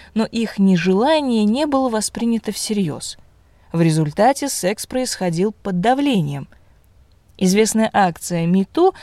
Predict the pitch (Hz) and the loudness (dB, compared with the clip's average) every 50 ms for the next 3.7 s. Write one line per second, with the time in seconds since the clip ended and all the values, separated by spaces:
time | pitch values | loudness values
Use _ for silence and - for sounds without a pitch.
0 | - - - - - 202 - 233 240 254 285 320 339 311 269 240 220 208 - - | -18 -20 -18 -16 -14 -6 -2 -2 0 2 2 2 2 2 0 0 0 -2 -2 -2
1 | - - 277 294 - - - 208 - - - 202 226 240 247 233 220 202 196 185 | -2 0 0 0 0 -4 -6 -6 -4 -4 0 2 2 2 2 2 0 2 2 2
2 | 180 180 - - - 247 262 254 240 214 196 180 - 180 170 165 - - 196 202 | 0 0 -2 -2 -2 -2 0 2 2 0 0 -2 -4 -2 -2 -2 -2 0 2 2
3 | 202 202 208 214 220 202 175 156 139 139 - - - 190 | 4 4 4 4 2 2 2 0 0 -2 -6 -8 -8 -10